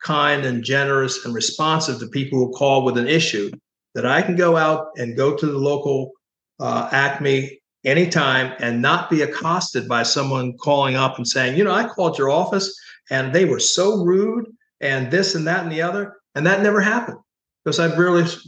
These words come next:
set the parameters that it will come back to me personally. This is not, you know, something pie in the sky kind of, uh, ethereal, um, fantasy. This is very real world for me in terms of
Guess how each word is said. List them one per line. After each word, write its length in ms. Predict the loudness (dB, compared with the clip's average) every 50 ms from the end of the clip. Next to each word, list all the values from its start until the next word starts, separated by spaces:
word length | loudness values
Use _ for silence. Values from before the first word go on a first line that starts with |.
| -14 -12
set 300 | -2 0 0 0 2 0
the 60 | -4
parameters 720 | -2 -2 -2 -2 0 0 0 0 -2 -2 -4 -4 -4 -2
that 360 | -2 -2 -2 -2 -4 -6 -12 -18 _ _ _ _ _ _ _ _ _ 0
it 120 | 2 4
will 180 | 4 4 2 0
come 260 | 0 0 0 2 2
back 240 | 2 2 2 0 0
to 80 | -2 0
me 200 | 0 0 0 -2
personally. 600 | -6 -6 -2 -2 -2 -2 -2 -4 -6 -6 -6 -6
This 240 | -4 -4 -4 -4 -4
is 140 | -6 -4 -2
not, 360 | -2 0 0 -2 -2 -6 -10 -18 -20 _ _ _ _ _
you 120 | -4 0 0
know, 260 | 2 2 4 2 2
something 880 | 2 2 2 2 0 0 -2 -2 0 2 2 2 2 0 -4 -6 -8 -10 -16 _ _ _ _ _ _ _ _ _
pie 320 | -6 -4 -2 0 2 2 2
in 240 | 2 2 2 0 0
the 60 | 0
sky 720 | 0 0 -2 -2 -2 0 0 0 0 0 0 0 -2 -4 -6
kind 380 | -8 -6 -4 -4 -4 -2 -2 0
of, 380 | 0 0 0 0 -2 -4 -8 -14 -18 -20 _ _ _ _ _ _ _ -6
uh, 240 | -4 -2 -2 -2 -2
ethereal, 1300 | -4 -4 -6 -8 -4 0 2 4 6 4 4 4 2 2 2 2 4 2 2 2 0 0 -2 -4 -8 -12 -18 _ _ _ _ _ _ _ _
um, 580 | -6 -4 -2 -2 -2 -2 -4 -4 -8 -10 -12 -14 _ _ _ _ _ _
fantasy. 640 | -2 2 2 4 4 4 4 2 2 2 2 2 2
This 200 | 2 2 0 0
is 120 | -2 -2
very 380 | 0 2 2 4 4 2 2 2
real 280 | 0 0 0 0 0
world 440 | 0 2 2 2 2 2 0 -2 -4
for 160 | -8 -8 -6
me 400 | -4 -4 -2 -2 -2 -2 -4 -4 -4
in 260 | -4 -4 -4 -4 -2
terms 360 | 0 0 2 2 2 2 2
of 220 | 0 0 0 -4